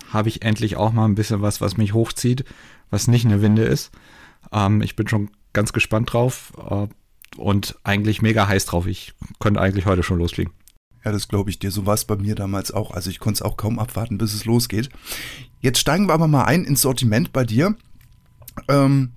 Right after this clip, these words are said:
Speaker 2: der Fl-, du bist jetzt angemeldet, du bist jetzt eingetragen, du kannst jetzt quasi loslegen. Was brauche ich denn überhaupt als Starterset? Was macht Sinn als frischer Flugschüler, bevor ich die erste Flugstunde absolviert habe?
Speaker 1: Mhm.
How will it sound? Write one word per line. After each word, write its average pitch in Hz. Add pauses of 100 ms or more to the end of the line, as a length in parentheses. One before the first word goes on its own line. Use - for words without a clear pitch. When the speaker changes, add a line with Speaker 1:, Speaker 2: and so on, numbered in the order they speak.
(140)
Speaker 2:
der 123
Fl-, 131
du 123
bist 143
jetzt 143
angemeldet, 185
du 135
bist 131
jetzt 120
eingetragen, 139
du 117
kannst 120
jetzt 117
quasi 110
loslegen. 117
Was -
brauche 120
ich 110
denn 110
überhaupt 101
als 90
Starterset? 101
Was -
macht -
Sinn 151 (440)
als -
frischer 123
Flugschüler, 120
bevor 101
ich 107
die -
erste 95
Flugstunde 90
absolviert 87
habe? - (640)
Speaker 1:
Mhm. 98